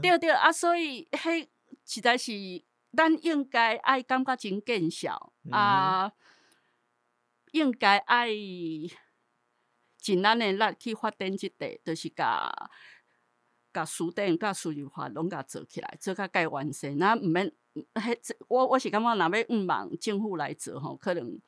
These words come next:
Speaker 1: 食饱去困啊。
Speaker 2: <laughs>
Speaker 1: 真正的啊，迄太有可能，因为因全部就是要华语化、要英语化。
Speaker 2: 这确实是真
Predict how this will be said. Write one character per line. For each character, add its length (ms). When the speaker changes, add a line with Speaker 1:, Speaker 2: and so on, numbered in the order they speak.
Speaker 1:
食 100
饱 220
去 220
困 280
啊。 280
Speaker 2:
<laughs> 720
Speaker 1:
真 200
正 240
的 80
啊， 320
迄 160
太 180
有 120
可 320
能， 160
因 120
为 140
因 180
全 240
部 180
就 100
是 100
要 100
华 260
语 180
化、 240
要 40
英 220
语 180
化。 480
Speaker 2:
这 120
确 140
实 180
是 400
真 200